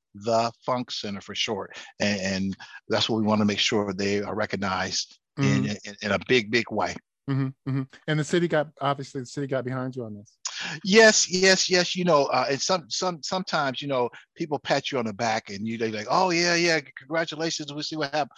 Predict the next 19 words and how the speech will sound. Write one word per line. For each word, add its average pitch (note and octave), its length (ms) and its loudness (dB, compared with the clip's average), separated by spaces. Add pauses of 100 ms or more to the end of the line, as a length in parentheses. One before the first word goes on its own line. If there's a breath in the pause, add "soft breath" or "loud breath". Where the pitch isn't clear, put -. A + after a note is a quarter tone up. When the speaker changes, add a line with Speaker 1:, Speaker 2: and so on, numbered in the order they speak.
(260 loud breath)
Speaker 1:
But, C3 200 2
you C#3+ 120 -2
know, D3 80 0
you C#3 140 0
can D#3+ 100 -4
congratulate C#3 640 -2
me C3+ 80 -6
by, G#2+ 260 -2 (300 soft breath)
by A2 100 -4
coming B2+ 300 0
aboard A2+ 440 -2 (280)
and, G#2+ 140 -4
and G#2+ 140 -4
you A2 60 -4
help A2+ 220 -4
me A#2 160 -2
raise A2 360 -2
the G#2 120 -10
money A2+ 420 -4